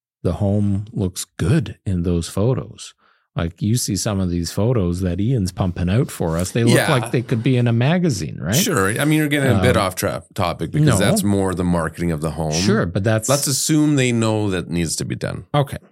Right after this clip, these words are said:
Speaker 1: fine.
Speaker 2: The one thing that really drives
Speaker 1: So
Speaker 2: me
Speaker 1: you got your signs out.
Speaker 2: You got your signs out, but before that day, you need to actually,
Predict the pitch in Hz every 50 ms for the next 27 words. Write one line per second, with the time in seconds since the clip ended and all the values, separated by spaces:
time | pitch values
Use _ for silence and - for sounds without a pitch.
0 | _ _ - - 98 78 - - - _ _ _ _ _ _ _ _ _ - 107
1 | 113 120 135 151 165 160 160 147 127 117 110 101 80 95 101 107 107 104 98 90
2 | 98 92 87 85 95 147 120 120 131 147 156 - 180 143 139 - - 143 127 127
3 | 123 120 113 120 117 120 131 160 208 - - - - _ _ _ _ _ _ -
4 | - 85 95 98 92 95 95 - 104 95 87 80 90 82 - 87 87 85 92 92
5 | 87 - 120 120 123 117 98 101 98 104 110 95 80 78 76 69 71 80 98 117
6 | - _ _ _ _ _ _ _ _ - 90 98 110 117 110 98 104 98 98 95
7 | 90 - - 95 90 85 - - -